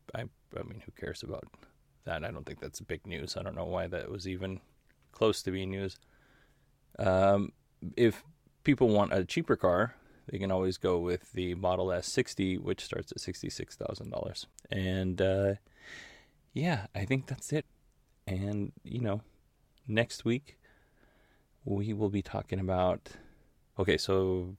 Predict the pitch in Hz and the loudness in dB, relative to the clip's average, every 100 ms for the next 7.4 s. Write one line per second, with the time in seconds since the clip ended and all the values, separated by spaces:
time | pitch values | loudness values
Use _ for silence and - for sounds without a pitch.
0 | _ - - 101 92 95 90 92 - 90 | _ -4 -2 0 2 2 4 0 2 0
1 | 90 87 82 85 85 85 90 90 92 92 | 0 -2 0 0 -2 -4 0 2 2 0
2 | - - 73 76 - - - _ - 104 | -6 -6 -4 -4 -8 -14 -20 _ -4 -2
3 | 98 95 92 87 78 80 _ - 127 117 | 2 2 4 2 0 -4 _ 4 6 6
4 | 92 87 - - - - _ - 107 104 | 6 4 0 -20 -20 -20 _ -6 2 4
5 | 95 92 92 95 90 95 90 - 110 - | 4 4 2 2 0 0 0 0 -2 0
6 | 95 92 92 92 - - 95 92 - 120 | 2 2 4 2 0 0 0 0 0 0
7 | - - 104 107 | 0 0 -2 -2